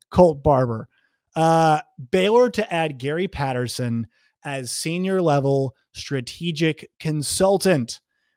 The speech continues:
Baylor football head coach Dave Aranda is set to hire former T C U head coach Gary Patterson as a senior level strategic consultant. Six, uh, Second three sixty-five is confirmed through a source.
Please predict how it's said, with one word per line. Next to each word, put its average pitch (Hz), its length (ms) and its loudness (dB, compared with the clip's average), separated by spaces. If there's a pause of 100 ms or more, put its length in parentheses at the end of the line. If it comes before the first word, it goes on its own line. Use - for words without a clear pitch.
Baylor 143 260 2
football 175 440 6
head 151 160 0
coach 185 300 0
Dave 165 180 0
Aranda 156 380 -2
is 196 120 -4
set 147 200 -2
to 135 80 -2
hire 127 320 0
former 139 480 -4
T 147 240 -8
C 135 200 -8
U 127 200 -2
head 123 180 -4
coach 135 380 -6 (420)
Gary 147 260 0
Patterson 139 540 0
as 139 160 0
a 135 160 0
senior 180 560 0
level 156 340 0
strategic 143 540 -6
consultant. 156 680 -4 (300)
Six, - 320 -8
uh, 131 200 -2
Second 135 240 -2
three 135 140 -2
sixty-five 120 500 -4
is 120 80 -8
confirmed 123 400 -4
through 120 140 -6
a - 20 -8
source. 185 400 0